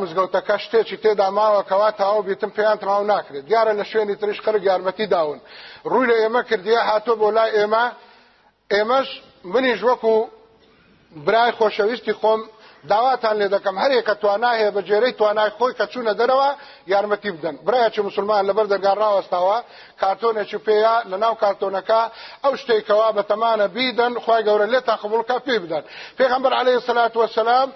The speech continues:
دەفەرمی هەر یەکێ مزگەوتێ دروست بکا، خوای گەورە مقابلی ئەو لە بەهەشت قەسرێکی پێ دەدا. سوبحان الله، هەمومان مەبەستمان ئەوەیە خوا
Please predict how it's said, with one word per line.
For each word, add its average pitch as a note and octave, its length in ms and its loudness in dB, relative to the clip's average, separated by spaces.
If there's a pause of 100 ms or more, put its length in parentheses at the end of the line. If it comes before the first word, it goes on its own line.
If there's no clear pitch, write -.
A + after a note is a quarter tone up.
(280)
دەفەرمی A#3 460 -2
هەر A#3+ 160 -2
یەکێ A3+ 180 0 (100)
مزگەوتێ G#3+ 460 0 (120)
دروست G3 300 0
بکا، A#3+ 300 0 (720)
خوای A#3+ 360 0
گەورە G#3+ 420 4 (260)
مقابلی A3 640 -2
ئەو A3+ 180 2
لە G#3+ 140 2
بەهەشت G#3+ 360 -2 (160)
قەسرێکی G3 500 -4
پێ E3+ 160 -6
دەدا. B2+ 240 -10 (420)
سوبحان B3 460 0
الله، G#3+ 200 0 (100)
هەمومان C4+ 500 0
مەبەستمان B3 500 -2
ئەوەیە C4 340 2 (480)
خوا C4 220 0